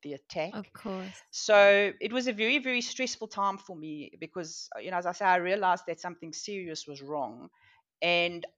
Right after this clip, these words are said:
Speaker 1: I also, you know, you don't realize until you actually live through this that actually just about any part of your body can swell.
Speaker 2: Yeah.
Speaker 1: So there was a time, even after I was diagnosed, that I would have these tummy attacks, and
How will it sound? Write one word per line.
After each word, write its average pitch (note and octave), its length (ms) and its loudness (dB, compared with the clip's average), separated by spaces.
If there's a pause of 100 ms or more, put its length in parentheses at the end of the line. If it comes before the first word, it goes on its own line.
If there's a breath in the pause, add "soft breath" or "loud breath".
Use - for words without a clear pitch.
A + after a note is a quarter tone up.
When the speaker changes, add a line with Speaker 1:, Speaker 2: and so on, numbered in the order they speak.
(160)
Speaker 1:
I F#3 120 10
also, B3+ 320 0
you G#3 220 -6
know, G#3 80 -4
you G3 120 -6
don't B3 300 2
realize F#3+ 440 -2
until F3 360 -12
you E3+ 160 -10
actually D#3+ 480 -12
live F3+ 180 -4
through F#3+ 400 -12
this C3 340 -10 (760)
that G#3+ 160 4
actually C4 640 -2
just A#3+ 180 -6
about F#3+ 320 0
any G3+ 180 -8
part G3+ 400 -4
of E3 100 -12
your D#3 120 -10
body E3 380 -8
can B2+ 140 -20
swell. - 580 -10 (100)
Speaker 2:
Yeah. A#3+ 300 -6 (200 loud breath)
Speaker 1:
So A3 440 8 (100)
there A3+ 180 2
was F#4+ 160 0
a A3 60 -2
time, A3 680 4 (160)
even B3 280 0
after A3 380 0
I F3+ 200 0
was E3+ 160 -6
diagnosed, D#3 1000 -8
that E3+ 420 0 (220)
I F3+ 80 8
would G#3+ 160 2
have G3 240 -4
these C#4+ 200 -8
tummy A#3 360 -8
attacks, - 640 -14
and F#3+ 260 -6